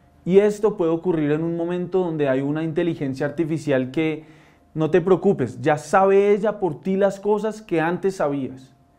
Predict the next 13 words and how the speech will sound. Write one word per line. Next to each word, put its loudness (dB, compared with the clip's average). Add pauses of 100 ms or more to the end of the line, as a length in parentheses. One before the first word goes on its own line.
(680)
El 2
algoritmo 2
decide 0
por -2
nosotros, -6 (340)
pero 2
su -6
lógica 0
queda 0
lejos 0
de -2
nuestro -6
control. -4